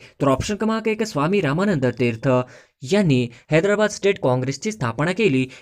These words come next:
हे आपले करेक्ट आन्सर होईल. प्रश्न क्रमांक चाळीसवा, इंटरपोल या आंतरराष्ट्रीय पोलीस संघटनेचे मुख्यालय कोणत्या देशात आहे? इंटरपोल या आंतरराष्ट्रीय पोलीस संघटनेचे मुख्यालय खालीलपैकी कोणत्या देशात आहे?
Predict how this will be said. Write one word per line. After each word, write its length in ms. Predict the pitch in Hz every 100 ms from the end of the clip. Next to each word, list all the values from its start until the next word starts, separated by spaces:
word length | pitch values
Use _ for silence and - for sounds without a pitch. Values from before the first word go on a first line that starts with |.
| -
हे 60 | 214
आपले 280 | 220 226
करेक्ट 380 | 226 143 123 127
आन्सर 200 | 123 139
होईल. 300 | 123 135 127 127 - -
प्रश्न 260 | 143 202
क्रमांक 360 | 214 214 226 220
चाळीसवा, 520 | - 123 117 120 139 - -
इंटरपोल 680 | 143 147 214 - 127 123 120 - _
या 140 | 190 202
आंतरराष्ट्रीय 680 | 147 131 190 214 214 233
पोलीस 380 | 220 139 143 185
संघटनेचे 680 | 139 131 175 190 - 120 123 123 - 160
मुख्यालय 420 | 190 220 226 220
कोणत्या 340 | 190 143 208
देशात 300 | 143 120 127
आहे? 340 | 123 123 117 113 - -
इंटरपोल 600 | 127 127 185 151 127 127 - -
या 180 | 170 214
आंतरराष्ट्रीय 680 | - 131 127 196 214 214 226
पोलीस 400 | 220 135 156 185
संघटनेचे 680 | 139 135 185 143 117 123 117 - - 151
मुख्यालय 400 | 185 226 220 214
खालीलपैकी 460 | 147 165 180 214 220
कोणत्या 320 | 135 127 170
देशात 320 | 196 208 220
आहे? 300 | 233 143 127